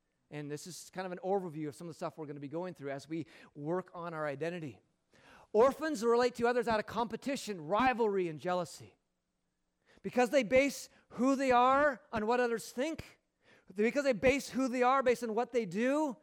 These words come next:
they always need to be better. They can never be wrong.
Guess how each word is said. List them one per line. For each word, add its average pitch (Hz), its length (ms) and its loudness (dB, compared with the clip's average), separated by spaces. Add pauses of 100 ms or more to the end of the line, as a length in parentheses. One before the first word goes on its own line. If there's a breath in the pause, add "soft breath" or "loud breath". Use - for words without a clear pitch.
(640 soft breath)
they 208 160 2
always 285 260 6
need 277 100 -2
to 240 80 -4
be 240 80 -4
better. 185 360 -4 (840)
They 226 80 0
can 294 120 0
never 277 200 0
be 240 100 -2
wrong. 214 400 2